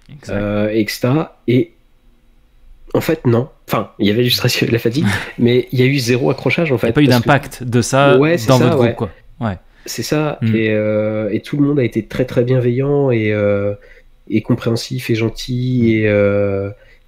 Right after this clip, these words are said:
Speaker 2: chacun, je, je pense, a respecté les, les espaces des uns et des autres quand il y en avait besoin.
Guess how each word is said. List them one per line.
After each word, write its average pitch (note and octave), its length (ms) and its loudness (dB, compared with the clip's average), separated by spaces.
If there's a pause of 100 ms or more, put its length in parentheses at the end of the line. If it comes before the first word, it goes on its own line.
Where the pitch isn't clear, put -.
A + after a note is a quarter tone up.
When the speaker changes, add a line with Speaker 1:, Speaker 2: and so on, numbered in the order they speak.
(100)
Speaker 2:
chacun, B2+ 420 0
je, A2+ 220 -2 (320)
je A2+ 120 2
pense, C3+ 360 2
a A2 40 2
respecté A#2 440 0
les, A2+ 200 2
les A2 200 0
espaces A2+ 300 0
des A2 140 2
uns A#2 80 4
et A2+ 60 4
des A2 120 0
autres B2 140 2
quand A2 120 -2
il G#2+ 60 2
y - 20 2
en G#2+ 60 2
avait G#2+ 180 2
besoin. A2+ 420 -2